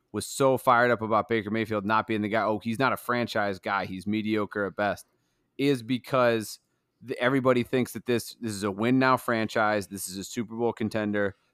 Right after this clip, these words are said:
quarterback's the last piece. So if the quarterback's not there, you still have a Super Bowl contending roster. You,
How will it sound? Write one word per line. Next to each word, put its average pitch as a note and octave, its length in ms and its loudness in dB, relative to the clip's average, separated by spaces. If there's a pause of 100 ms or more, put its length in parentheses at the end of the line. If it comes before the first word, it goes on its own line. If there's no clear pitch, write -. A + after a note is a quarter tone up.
(160)
quarterback's A2+ 520 2
the G2+ 80 -4
last G2+ 400 0
piece. A2 400 -4 (320)
So G#2+ 140 -4
if F#2 80 -8
the G#2 80 -8
quarterback's D#3 520 2
not D3+ 220 2
there, E3+ 180 6
you B2+ 180 0
still C3+ 280 2
have C3 180 4
a C3 80 2
Super B2+ 300 -6
Bowl B2+ 200 0
contending C3 460 0
roster. B2+ 540 2 (440)
You, A#2 340 -2